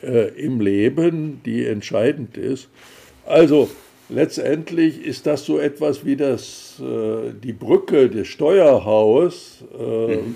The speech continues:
Speaker 1: wenn ich das wieder mal mit dem Lebensschiff, äh, vergleiche, wo entschieden wird, äh, in welche Richtung geht das Ganze, welche Entscheidungen werden gefällt. Ja, das ist
Speaker 2: Ja.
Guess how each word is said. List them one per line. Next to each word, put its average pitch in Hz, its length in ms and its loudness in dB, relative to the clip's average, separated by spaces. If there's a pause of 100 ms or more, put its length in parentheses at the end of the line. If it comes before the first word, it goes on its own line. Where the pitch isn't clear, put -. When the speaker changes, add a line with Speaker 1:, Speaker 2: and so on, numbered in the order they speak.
Speaker 1:
wenn 120 240 -6
ich 104 100 -10
das - 280 -6
wieder 127 240 -4
mal 113 240 -4
mit 107 220 -8 (260)
dem 98 160 -6
Lebensschiff, 127 640 -4 (600)
äh, 95 280 -10
vergleiche, 107 960 -6 (400)
wo 127 640 2 (760)
entschieden 165 680 -4
wird, 120 600 0
äh, 113 420 -2 (480)
in 104 160 -16
welche 117 380 -4
Richtung 135 560 -6 (720)
geht 135 260 -2
das - 220 -6
Ganze, 104 480 -4
welche 107 240 -2
Entscheidungen 107 600 -2
werden 104 260 -4
gefällt. 85 500 -8 (200)
Ja, 82 60 -18 (360)
das - 180 -12
ist - 260 -14
Speaker 2:
Ja. 104 220 -6